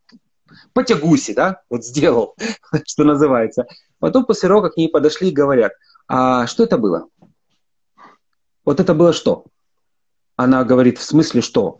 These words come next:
А ее ж Владимир Иванович Жохов настроил, <laughs> ну, на работу с детьми. Надо любить детей, уметь их организовать. По-моему, у него два принципа. Любить детей, уметь организовать. Не надо быть начальным классом руководителем. Вот эти вещи умеешь, уже хорошо.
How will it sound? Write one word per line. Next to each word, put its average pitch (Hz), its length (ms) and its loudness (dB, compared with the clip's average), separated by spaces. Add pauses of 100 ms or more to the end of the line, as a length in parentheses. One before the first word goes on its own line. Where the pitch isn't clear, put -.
А 123 120 0
ее 131 160 4
ж 131 100 -8 (200)
Владимир 131 420 2
Иванович 131 260 0
Жохов 127 300 0
настроил, 135 520 0 (260)
<laughs> - 280 -16
ну, 190 320 4
на 127 320 0 (100)
работу 151 440 0
с 113 60 -8
детьми. 147 460 0 (160)
Надо 139 240 2
любить 220 320 2
детей, 143 600 2 (120)
уметь 185 280 2
их - 120 -4
организовать. 147 840 0 (320)
По-моему, 185 340 4
у 180 40 4
него 175 160 4
два 156 240 0
принципа. 147 540 0
Любить 156 300 2
детей, 190 320 2
уметь 180 200 0
организовать. 165 720 0
Не 135 220 4
надо 139 240 4
быть 113 180 -6
начальным 117 380 -4
классом 190 380 -4 (240)
руководителем. 151 520 0
Вот 175 80 0
эти 226 140 0
вещи 214 240 0
умеешь, 226 300 4
уже 175 140 0
хорошо. 202 500 -2